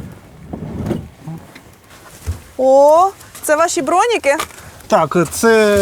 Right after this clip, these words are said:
Speaker 2: бронежилети, в яких ми їздимо. У нас
Speaker 1: Важкі.
Speaker 2: тут, да, на усіх вони є, на всіх членів нашої команди.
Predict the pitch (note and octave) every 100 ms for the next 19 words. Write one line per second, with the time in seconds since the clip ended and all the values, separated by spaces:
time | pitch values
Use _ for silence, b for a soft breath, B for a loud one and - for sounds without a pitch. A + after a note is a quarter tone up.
0 | G3 F#3+ F3 G3 G3+ F#3+ G3 G3 F3+ F3
1 | E3 - F3 F3+ G3+ B3 G#3 A3 G#3+ G#3+
2 | G#3 G3+ - - - - E3 - C#4 G3
3 | - C#4 - - G3 F#3 E3+ F#3+ G3+ -
4 | E3+ D#3 E3+ D#3+ F#3+ A#3+ A3+ - - B
5 | B B B F#3+ - G#3+ - G3 F#3+ F#3+
6 | G3 G3 F3+ F#3+ F#3+ F#3 F3 F3